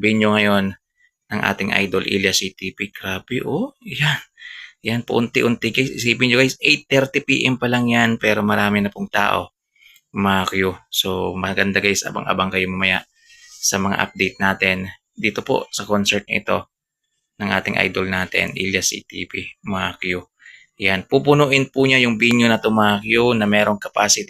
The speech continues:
seventy to eighty thousand, mga ka-Q. Yan po yung capacity ng venue na to. Kasi kung makikita po ninyo, guys,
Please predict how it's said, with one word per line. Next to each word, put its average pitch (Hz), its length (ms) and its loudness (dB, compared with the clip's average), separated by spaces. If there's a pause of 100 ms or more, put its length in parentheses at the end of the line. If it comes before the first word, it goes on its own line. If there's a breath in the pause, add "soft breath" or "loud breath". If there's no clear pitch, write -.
seventy 120 560 -2
to - 160 -4
eighty 123 320 0
thousand, 107 640 0 (400 loud breath)
mga 107 400 0
ka-Q. 107 480 -2 (160)
Yan 107 240 -2
po 104 160 0
yung 101 80 2
capacity 104 560 -2
ng 104 160 0
venue 104 240 0
na 98 80 -4
to. - 80 -14
Kasi 107 160 2
kung 127 160 6
makikita 123 320 0
po 117 160 -6
ninyo, 113 240 0
guys, 95 400 0